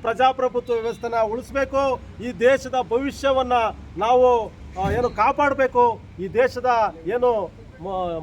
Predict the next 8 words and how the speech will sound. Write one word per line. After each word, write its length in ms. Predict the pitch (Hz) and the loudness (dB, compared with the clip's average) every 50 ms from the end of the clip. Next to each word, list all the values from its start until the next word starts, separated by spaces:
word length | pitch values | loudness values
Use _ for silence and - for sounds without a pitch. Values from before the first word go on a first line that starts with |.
| 147 156 | -4 -2
ಮೂಲ 160 | 226 269 269 262 | 0 0 2 0
ನಿವಾಸಿಗಳ 520 | 254 262 262 254 247 - 214 214 226 220 202 127 190 | 0 2 0 0 0 0 -4 -4 -4 -4 -4 -2 -2
ಬದುಕುಗಳನ್ನ 500 | 240 254 - 277 240 269 269 262 240 254 | -4 -4 -4 -6 -6 -6 -4 -2 -2 -2
ಉಳಿಸ್ಬೇಕು 480 | 233 240 247 226 - - 254 247 247 240 | -2 -2 -4 -6 -2 -2 0 0 0 -2
ಅಂತಂದ್ರೆ 380 | 233 226 233 233 233 247 254 233 214 185 - - - - - 185 | -4 -4 -4 -2 0 2 2 2 0 -2 -6 -12 -16 -8 -6 0
ಅದು 200 | 202 247 240 208 | 2 4 4 4
ಬಹುಜನ 360 | 160 190 208 220 233 254 254 247 | 2 -2 -2 0 0 0 0 0
ಸಮಾಜ 360 | - 220 226 233 247 254 | -2 -2 0 0 0 -2